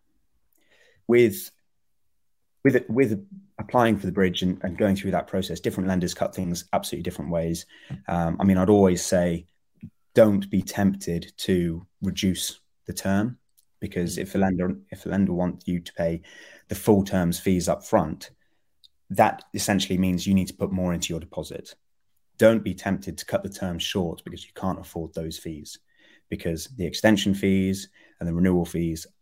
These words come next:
are penalty fees. They are expensive penalty fees.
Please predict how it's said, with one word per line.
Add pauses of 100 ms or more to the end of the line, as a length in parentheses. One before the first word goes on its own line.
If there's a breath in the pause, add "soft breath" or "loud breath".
(140)
are
penalty
fees.
They
are
expensive
penalty
fees.